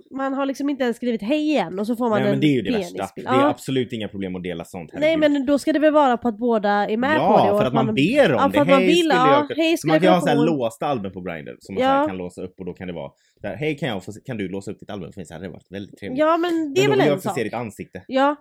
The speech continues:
Speaker 1: exakt.
Speaker 2: Men i, som du säger, just när man bara så här får ett meddelande, eh,
Speaker 1: Typ, eh, ja, men
Speaker 2: öppnar upp,
Speaker 1: Pelle,
Speaker 2: "Jaha, åh, här
Speaker 1: Pelle
Speaker 2: var det
Speaker 1: har
Speaker 2: en
Speaker 1: skickat en
Speaker 2: stor
Speaker 1: bild och så
Speaker 2: kuk."
Speaker 1: bara, "Ha, okej,
Speaker 2: Mm,
Speaker 1: där var en,
Speaker 2: trevligt.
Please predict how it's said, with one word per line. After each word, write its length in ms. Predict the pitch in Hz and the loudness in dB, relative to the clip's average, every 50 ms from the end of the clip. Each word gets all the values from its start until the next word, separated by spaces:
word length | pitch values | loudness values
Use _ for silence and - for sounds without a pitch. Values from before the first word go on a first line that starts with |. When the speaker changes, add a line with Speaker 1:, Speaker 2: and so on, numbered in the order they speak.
| _ _ _ - | _ _ _ -14
Speaker 1:
exakt. 360 | - - - 277 277 277 _ _ _ _ _ _ _ _ _ | -14 -12 -12 -14 -14 -14 _ _ _ _ _ _ _ _ _
Speaker 2:
Men 180 | 139 139 139 | -4 -2 -2
i, 240 | 139 135 143 143 143 135 | -2 -4 -4 -6 -6 -6
som 180 | - - 135 127 | -8 -8 -8 -6
du 60 | 123 | -6
säger, 160 | 131 117 117 | -6 -6 -4
just 240 | 127 139 135 139 - | -4 -6 -6 -6 -8
när 80 | 123 120 | -6 -6
man 200 | 120 117 113 104 _ _ _ _ _ _ _ | -6 -6 -8 -10 _ _ _ _ _ _ _
bara 280 | 127 120 113 107 104 107 | -4 -2 -2 -2 -2 -4
så 60 | 117 | -4
här 200 | 101 95 90 - _ _ _ _ _ | -4 -4 -6 -8 _ _ _ _ _
får 80 | 185 196 | -4 -2
ett 80 | 185 | 0
meddelande, 440 | 202 185 139 107 101 98 101 117 143 | 0 0 0 0 0 -4 -2 0 -2
eh, 1160 | 160 156 156 _ _ _ - - _ - - - 131 131 127 123 123 120 120 120 120 120 120 - | -2 -2 -8 _ _ _ -20 -20 _ -20 -12 -8 -4 -2 -2 0 0 0 -2 -2 -4 -6 -8 -4
Speaker 1:
Typ, 240 | - 294 226 - - | -6 -6 -4 -2 -2
eh, 80 | 254 | 0
ja, 300 | 247 247 247 247 226 - | 0 2 0 2 2 2
men 60 | - 262 | 2 2
Speaker 2:
öppnar 220 | 247 - - - | 2 2 2 2
upp, 60 | 135 - | 6 6
Speaker 1:
Pelle, 180 | 320 302 269 | 6 6 6
Speaker 2:
"Jaha, 320 | 262 339 - 269 277 277 262 | 6 8 8 8 8 6 2
åh, 60 | 339 339 | 4 6
här 120 | 359 330 | 6 6
Speaker 1:
Pelle 40 | 196 | 6
Speaker 2:
var 80 | 277 | 6
det 60 | 262 269 277 285 | 6 6 6 6
Speaker 1:
har 20 | 294 - | 6 4
Speaker 2:
en 80 | - | 4
Speaker 1:
skickat 320 | 311 320 - 254 247 - 254 | 2 2 2 0 0 2 2
en 60 | 240 | 0
Speaker 2:
stor 80 | 240 | 0
Speaker 1:
bild 360 | 208 247 277 302 269 233 185 220 | 0 -2 -2 0 -2 -2 -2 -4
och 80 | 208 | -4
så 80 | - 269 | -4 -4
Speaker 2:
kuk." 40 | 220 | -4
Speaker 1:
bara, 100 | 214 208 | -4 -4
"Ha, 300 | - 339 392 415 392 370 - | -2 0 0 0 0 -2 -4
okej, 100 | 254 262 - - | -4 -4 -4 -2
Speaker 2:
Mm, 40 | 277 | -2
Speaker 1:
där 120 | 269 269 | -4 -4
var 120 | 262 277 | -4 -4
en, 120 | 269 262 262 | -6 -6 -6
Speaker 2:
trevligt. 440 | - 170 135 101 101 127 190 285 | -6 -6 -6 -4 -4 -6 -8 -8